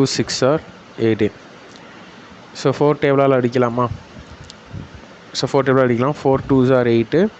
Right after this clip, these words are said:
ஃபோர் ஃபோர்ஸ் are சிக்ஸ்டீன். So, ஹண்ட்ரட் by டுவெண்ட்டி ஃபோர்னு இருக்கு. டூ டேபிளாலேயே திரும்ப அடிக்கலாம், அல்லது ஃபோர் டேபிளால் அடிக்கலாம். ஃபோர் ட்வென்டி ஃபைவ்ஸ் are ஹண்ட்ரட், ஃபோர் சிக்ஸ்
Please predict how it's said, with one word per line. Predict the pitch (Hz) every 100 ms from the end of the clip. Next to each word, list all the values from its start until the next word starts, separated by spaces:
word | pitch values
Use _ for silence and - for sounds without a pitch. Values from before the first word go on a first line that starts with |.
| - - - - - - - - - - - - - -
ஃபோர் | 139 127 -
ஃபோர்ஸ் | 113 - 127
are | -
சிக்ஸ்டீன். | - - 110 - - - - - - - - - - - - -
So, | 127 120 113 -
ஹண்ட்ரட் | 123 127 139 147 135 175 - - - - - - - - 123
by | 143 143
டுவெண்ட்டி | 127 127 123
ஃபோர்னு | 123 120 113
இருக்கு. | 101 117 170 - -
டூ | 160
டேபிளாலேயே | 151 135 127 135 127
திரும்ப | 120
அடிக்கலாம், | 113 104 104 - - -
அல்லது | 127 143
ஃபோர் | - 156 151
டேபிளால் | 135 131
அடிக்கலாம். | 107 110 160 196 -
ஃபோர் | - 143 143 139
ட்வென்டி | 131 127 139 135
ஃபைவ்ஸ் | 127 120 143
are | 214 - - - - - - - -
ஹண்ட்ரட், | 120 113 147 147
ஃபோர் | - 131 127 -
சிக்ஸ் | -